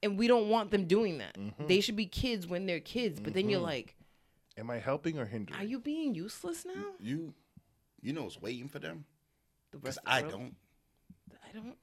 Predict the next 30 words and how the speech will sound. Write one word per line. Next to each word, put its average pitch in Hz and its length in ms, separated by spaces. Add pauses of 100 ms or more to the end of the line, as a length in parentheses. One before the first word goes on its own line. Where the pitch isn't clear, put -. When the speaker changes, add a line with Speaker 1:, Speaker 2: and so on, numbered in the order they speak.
(140)
Speaker 3:
I 135 100
don't 131 80
have 95 180
no 95 180
idea 98 280
what's 85 140
waiting 67 200
for 78 120
Megatron. - 520 (360)
Speaker 1:
No 262 140
Speaker 2:
Mm. 294 80
Speaker 1:
idea. 302 260
Speaker 3:
So - 100
I 240 100
don't 98 160
mind 85 300
being 62 220 (100)
hard - 300
now. - 80 (840)
Speaker 2:
No, 190 200
Speaker 3:
Like, 127 100
Speaker 2:
no, 110 40
I 143 40
think 147 200
you 98 60
need 151 180
to - 100
be. - 80
Speaker 3:
like, - 180
my, 120 280